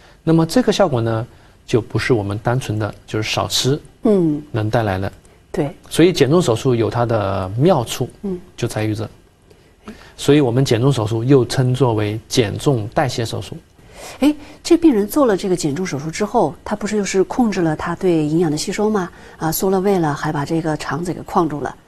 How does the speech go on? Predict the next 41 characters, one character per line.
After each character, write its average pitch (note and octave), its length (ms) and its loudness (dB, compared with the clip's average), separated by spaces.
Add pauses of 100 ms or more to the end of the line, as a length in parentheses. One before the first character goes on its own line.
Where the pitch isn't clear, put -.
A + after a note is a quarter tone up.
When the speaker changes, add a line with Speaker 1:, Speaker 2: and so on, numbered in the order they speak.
(380)
Speaker 2:
嗯， C4 120 -4 (200)
那 D4+ 120 4
他 D#4+ 200 0
这 D#4+ 160 4
种 E3+ 340 2
瘦 A#3 400 0
会 - 200 -2
一 C4+ 180 4
直 F#3 100 0
持 - 320 -4
续 B3 100 -4
下 F3+ 220 -4
去 D3+ 140 -4
吗？ B2+ 180 -4 (140)
Speaker 1:
嗯。 G#2+ 180 -4 (140)
Speaker 2:
到 C#4 100 4
哪 G3+ 120 4
儿 B2 40 -2
是 - 160 -2
一 E3+ 80 2
个 E3+ 80 0
节 - 220 -4
点？ - 160 -6 (360)
Speaker 1:
其 - 140 2
实 E3 120 4
呢， D#3 300 6
当 D#3+ 180 2
你 A2 120 0
接 D3 160 2
受 D3+ 120 2
了 C3+ 80 4
减 A#2 160 -2
重 B2+ 160 0
手 G#2 200 -4
术 - 260 -6 (720)
之 C3+ 140 2
后， B2 280 2
你 A#2 120 -2
的 B2 100 2
体 - 220 -4
重 A#2+ 200 0